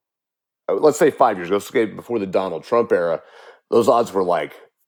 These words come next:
ninety-five not gonna happen and, like, five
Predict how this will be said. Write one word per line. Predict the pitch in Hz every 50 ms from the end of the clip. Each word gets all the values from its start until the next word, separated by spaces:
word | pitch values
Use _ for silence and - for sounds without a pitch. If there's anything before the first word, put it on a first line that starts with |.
| _ -
ninety-five | 98 110 117 120 113 104 104 90 - - 110 107 107 110 110 113 117 107 98 107
not | 110 117 104 92
gonna | 85 104 107
happen | 104 113 107 110 107 - 113 104 101
and, | 95 92 90
like, | 85 82 78 76 - -
five | - - 104 101 87 69 64 60 - -